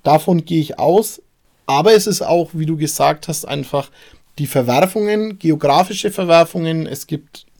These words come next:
Ballungsregionen, wo wir Gott sei Dank dazugehören, hier in, in der Metropolregion Nürnberg,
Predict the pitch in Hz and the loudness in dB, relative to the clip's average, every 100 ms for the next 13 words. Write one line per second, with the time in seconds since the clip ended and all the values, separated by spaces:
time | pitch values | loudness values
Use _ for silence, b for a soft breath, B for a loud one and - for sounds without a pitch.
0 | _ _ - 147 208 202 196 185 180 190 | _ _ -2 2 2 2 -2 -2 0 -2
1 | 190 190 175 151 135 151 147 143 135 170 | 0 0 -2 -6 -12 -10 -8 -8 -4 -2
2 | 160 160 143 - 156 143 143 135 _ _ | -2 -2 -4 -2 -2 -2 -4 -10 _ _
3 | _ - 131 - 233 262 233 233 247 247 | _ -10 -8 -6 -4 -2 2 2 0 -4
4 | 156 208 214 220 196 202 196 190 190 185 | -2 2 2 2 -4 -6 -4 -2 -2 -2
5 | 185 - 185 180 185 180 180 180 185 | -6 -2 -2 -2 -2 -2 -2 -2 -4